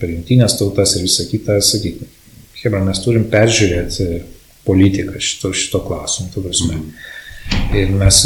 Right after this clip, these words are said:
Speaker 1: mažiau kalinių turėsim, naudos daugiau, ir bus, ir vėlgi, narkotikas yra, žinai,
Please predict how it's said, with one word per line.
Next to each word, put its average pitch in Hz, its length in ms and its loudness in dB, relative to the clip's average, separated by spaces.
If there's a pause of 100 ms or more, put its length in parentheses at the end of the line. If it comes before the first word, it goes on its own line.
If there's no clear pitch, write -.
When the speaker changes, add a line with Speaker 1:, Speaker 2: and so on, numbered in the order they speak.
Speaker 1:
mažiau 98 380 6
kalinių 92 400 4
turėsim, 170 580 2 (600)
naudos 95 600 0
daugiau, 190 500 2 (120)
ir 107 80 0
bus, 101 400 4
ir - 140 2 (340)
vėlgi, 104 300 4
narkotikas 151 640 2
yra, 127 180 6 (480)
žinai, 80 160 -8